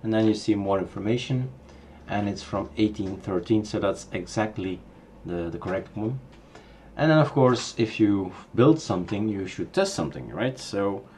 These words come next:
in my case, it's, uh, Super F seven. If you haven't changed anything, then you get this, uh, virtual box. And in this case, I don't have anything ready yet, so I'm gonna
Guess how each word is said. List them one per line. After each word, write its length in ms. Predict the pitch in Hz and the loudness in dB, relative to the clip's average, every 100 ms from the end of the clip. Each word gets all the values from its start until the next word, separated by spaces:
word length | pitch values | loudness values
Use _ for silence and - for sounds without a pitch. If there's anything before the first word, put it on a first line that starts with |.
| - - - - - | -20 -20 -20 -14 -4
in 100 | 107 | 0
my 140 | 131 | 2
case, 320 | 123 117 107 | 6 8 6
it's, 320 | 101 95 - 104 | 4 -4 -6 -4
uh, 180 | 95 | -2
Super 320 | - - 131 104 | 0 2 2 2
F 100 | - | 0
seven. 320 | - 127 127 | 0 2 2
If 200 | - - | -2 -6
you 80 | 80 | -8
haven't 320 | 101 104 92 | -6 -6 -4
changed 400 | - 107 107 104 | -2 -2 -2 -4
anything, 420 | 101 98 104 104 - - - | -4 -4 -6 -6 -14 -20 -14
then 140 | - 104 | -6 -6
you 80 | 95 | -2
get 220 | 95 87 | -4 -4
this, 340 | - - - | -6 -8 -8
uh, 220 | 87 82 - - | -6 -6 -8 -6
virtual 360 | 101 104 - 85 | -2 -2 -2 -2
box. 540 | 98 143 - - - - - - - - - | 2 0 -2 -12 -14 -18 -20 -20 -20 -18 -4
And 380 | 117 120 120 113 | 0 2 2 2
in 80 | |
this 200 | 107 101 | 0 0
case, 360 | - 110 98 104 | 0 0 0 -4
I 40 | |
don't 220 | 95 110 107 | -2 -2 -2
have 140 | 95 | -2
anything 460 | 90 85 76 80 78 | -2 -4 -6 -8 -4
ready 240 | 95 139 | -2 0
yet, 280 | 135 127 131 | 0 -2 -4
so 180 | - 92 | -6 -6
I'm 80 | 82 | -6
gonna 220 | 80 | -8